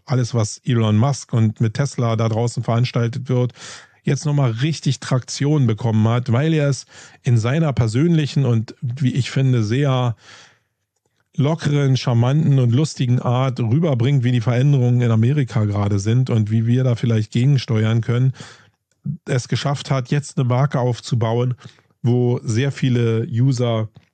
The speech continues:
sich den Kanal halt angucken, also einschließlich meiner Person, und das jetzt exorbitant wächst.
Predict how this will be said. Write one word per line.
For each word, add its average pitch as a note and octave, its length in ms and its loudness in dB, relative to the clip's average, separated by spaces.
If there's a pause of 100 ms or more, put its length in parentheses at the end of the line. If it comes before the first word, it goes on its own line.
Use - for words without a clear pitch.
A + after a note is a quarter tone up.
(1000)
sich A2+ 240 -2
den A2 140 -2
Kanal G#2+ 420 0
halt G#2 180 0
angucken, A#2+ 600 0
also G2+ 240 0
einschließlich G#2 560 -2
meiner A2 280 2
Person, A2 460 0 (260)
und A#2 140 0
das C3+ 160 -2
jetzt A#2+ 260 -4
exorbitant A2+ 840 -2
wächst. - 400 -6